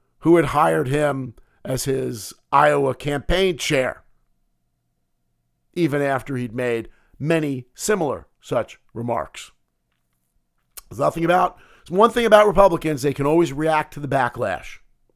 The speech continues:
In fact, it was reported this week, speaking about how Republicans are all against bigotry, that Missus Pence,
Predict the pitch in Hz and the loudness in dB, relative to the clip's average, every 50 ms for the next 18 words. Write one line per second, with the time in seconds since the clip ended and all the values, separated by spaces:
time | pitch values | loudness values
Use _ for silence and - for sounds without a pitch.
0 | _ _ _ _ _ _ _ _ _ _ _ _ _ - - - - - - - | _ _ _ _ _ _ _ _ _ _ _ _ _ -20 -20 -20 -20 -20 -14 -12
1 | - 165 202 262 247 254 - - 208 190 180 151 170 170 - - 180 196 202 190 | -12 -6 0 2 2 2 2 0 -2 -2 -2 -2 -4 -8 -2 2 4 4 4 4
2 | 190 160 156 190 180 180 - 180 214 247 247 214 - - - _ _ _ _ _ | 2 2 2 0 0 0 -2 -4 -4 -2 -4 -4 -8 -12 -20 _ _ _ _ _
3 | _ _ _ _ _ _ _ _ _ _ _ _ _ _ _ _ _ _ _ _ | _ _ _ _ _ _ _ _ _ _ _ _ _ _ _ _ _ _ _ _
4 | _ _ _ - - - - 151 143 143 143 135 127 117 131 131 131 131 127 123 | _ _ _ -18 -8 -2 -2 -2 0 -2 -4 -4 -2 0 0 0 0 0 0 0
5 | 120 110 - - 135 139 131 135 123 - 131 123 107 117 110 120 131 135 131 127 | -2 -2 -4 -4 -4 -4 -4 -6 -8 -8 -10 -10 -10 -10 -6 -4 -2 -2 -2 -2
6 | 107 131 127 123 113 - - - 139 139 170 170 - 185 202 214 226 226 226 _ | -4 -6 -8 -8 -10 -10 -8 -8 -4 -4 -4 -4 0 0 0 0 0 -4 -10 _
7 | _ _ _ _ _ _ _ _ _ _ _ _ _ _ _ _ _ _ _ - | _ _ _ _ _ _ _ _ _ _ _ _ _ _ _ _ _ _ _ -20
8 | - - - - - - - - 285 233 - 247 233 190 - - 240 233 214 151 | -20 -20 -10 -4 -2 -2 0 0 0 0 0 -2 -4 -4 2 4 4 4 4 2
9 | 123 - - - - | -2 -8 -16 -20 -20